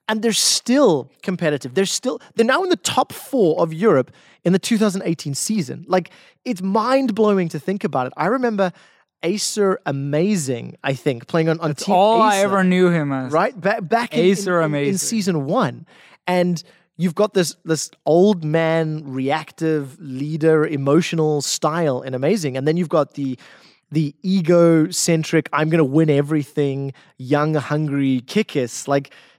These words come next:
Speaker 1: you know, th-, there's
Speaker 2: He's not
Speaker 1: so
Speaker 2: even
Speaker 1: much
Speaker 2: that young. He's
Speaker 1: No,
Speaker 2: still a veteran,
Speaker 1: exactly,
Speaker 2: but
Speaker 1: right?
Speaker 2: yeah.
Speaker 1: But, but you know what I
Speaker 2: The
Speaker 1: mean?
Speaker 2: point
Speaker 1: And,
Speaker 2: stands.
Speaker 1: and that, like, like, style. Um, and then one last one that I wanna look at.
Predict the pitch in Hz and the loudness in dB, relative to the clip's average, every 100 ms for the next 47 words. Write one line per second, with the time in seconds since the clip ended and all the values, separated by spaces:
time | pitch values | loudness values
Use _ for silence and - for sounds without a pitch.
0 | - 170 180 220 185 208 165 247 254 233 | -4 -2 -2 -4 -4 -2 2 2 4 2
1 | 214 190 190 151 147 165 262 220 180 220 | 2 2 2 0 -4 0 0 2 2 2
2 | 220 139 170 160 139 185 170 196 226 214 | 0 -2 0 0 0 -2 -6 -6 -2 -2
3 | 190 175 175 170 139 170 196 196 165 156 | 0 0 0 -4 -8 -4 -4 -4 -6 -6
4 | 127 - - 143 160 131 110 _ _ _ | -6 -10 -8 -6 -6 -8 -10 _ _ _
5 | - 160 156 - - 175 185 151 185 202 | -4 -2 -4 -10 -6 -2 0 2 2 2
6 | 180 - 151 143 139 131 131 123 123 | 2 0 0 2 2 0 -2 -4 -6